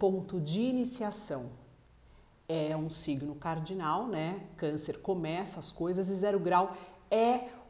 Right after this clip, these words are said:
o ponto de início. Em astrologia, algumas pessoas chamam de ponto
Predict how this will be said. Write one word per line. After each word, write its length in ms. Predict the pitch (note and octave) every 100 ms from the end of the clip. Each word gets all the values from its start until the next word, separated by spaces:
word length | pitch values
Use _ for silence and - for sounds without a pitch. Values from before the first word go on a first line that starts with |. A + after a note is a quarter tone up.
| -
o 460 | G#3 G#3+ G#3+ G#3+ G#3+
ponto 500 | B3 C4 C#4 C4+ -
de 200 | G#3 F3
início. 880 | A#3 G3 F#3 F3+ - - - D3 C#3 - - -
Em 140 | F3 F3
astrologia, 1200 | E3+ - F#3 F#3 F#3 D#3+ D3 F#3 G#3 G3+ E3 D3+
algumas 480 | D3 D3 E3+ F3+ E3+
pessoas 540 | E3+ - - F3 E3+
chamam 720 | - - E3+ E3+ E3+ E3 E3+ E3 - - -
de 160 | C#3+
ponto 680 | D#3+ - G3 G3+ G3 - G#3